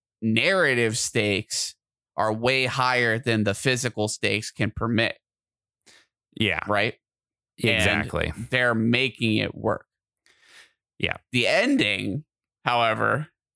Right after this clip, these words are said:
Speaker 2: Uh-huh.
Speaker 1: was not something I saw coming. It was a nice
Speaker 2: <laughs>
Speaker 1: little touch. So I don't know if Shawn Michaels knew he was gonna be taking a leave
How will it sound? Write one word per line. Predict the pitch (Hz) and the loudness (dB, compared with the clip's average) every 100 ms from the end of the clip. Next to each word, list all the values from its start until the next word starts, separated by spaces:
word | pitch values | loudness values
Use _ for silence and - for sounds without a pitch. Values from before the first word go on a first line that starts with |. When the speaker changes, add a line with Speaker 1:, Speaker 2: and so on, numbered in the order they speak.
| _ _ _ _ - | _ _ _ _ -4
Speaker 2:
Uh-huh. | 85 80 82 | -2 0 2
Speaker 1:
was | 139 131 | 0 2
not | 156 214 190 | 2 2 0
something | - 180 190 202 160 | 0 0 2 2 2
I | 185 | 0
saw | - 202 175 - | 0 0 0 -2
coming. | - 170 180 104 104 143 - 254 233 | -2 0 0 -2 -2 -4 -6 -16 -4
It | 127 135 | 0 4
was | 143 147 | 4 4
a | 120 | 4
nice | 123 139 160 - | 2 4 2 2
Speaker 2:
<laughs> | |
Speaker 1:
little | 165 151 123 | 2 2 0
touch. | - 147 104 - - - _ _ _ | 0 0 0 -4 -4 -4 _ _ _
So | - 139 | -2 2
I | 131 | 4
don't | 196 233 | 4 4
know | 202 175 135 120 - | 4 4 2 0 2
if | 135 135 - - | 2 0 -12 -12
Shawn | - 147 143 139 | -4 0 2 4
Michaels | 127 147 147 127 120 135 - - | 2 2 2 2 0 -4 -12 -4
knew | 110 117 135 139 | 0 2 2 4
he | 143 | 4
was | 127 117 127 | 4 2 2
gonna | 127 123 | 0 0
be | 113 117 | 0 0
taking | 139 123 131 117 | 0 0 0 2
a | 107 | 2
leave | 104 107 117 147 175 - | 2 2 2 2 0 -6